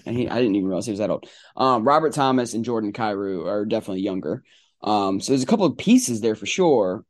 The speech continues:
but I just feel like they're more than, you know, they, they need those first round picks. And I would be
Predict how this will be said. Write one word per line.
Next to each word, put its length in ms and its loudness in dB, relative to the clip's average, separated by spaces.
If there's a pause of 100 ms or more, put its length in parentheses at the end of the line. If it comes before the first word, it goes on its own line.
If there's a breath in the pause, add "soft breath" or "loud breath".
(280)
but 440 2 (300)
I 120 -8
just 380 -8
feel 240 4
like 280 2
they're 260 2
more 400 -2
than, 340 -6 (400)
you 120 -2
know, 160 -2
they, 260 -8
they 200 6
need 380 6
those 260 -6
first 320 -4
round 300 -2
picks. 380 -6
And 160 -4
I 200 2
would 200 2
be 420 2